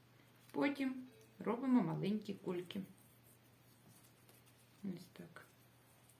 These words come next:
Ось такі кульки маємо. Так, виготовили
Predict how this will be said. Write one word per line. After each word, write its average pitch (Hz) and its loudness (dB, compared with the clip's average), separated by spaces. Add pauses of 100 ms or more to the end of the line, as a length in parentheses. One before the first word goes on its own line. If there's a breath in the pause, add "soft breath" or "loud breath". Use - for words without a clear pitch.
(3500 soft breath)
Ось 392 -2
такі 226 -2 (1500)
кульки 202 -4
маємо. 156 -6 (4000 soft breath)
Так, 190 2 (100)
виготовили 165 2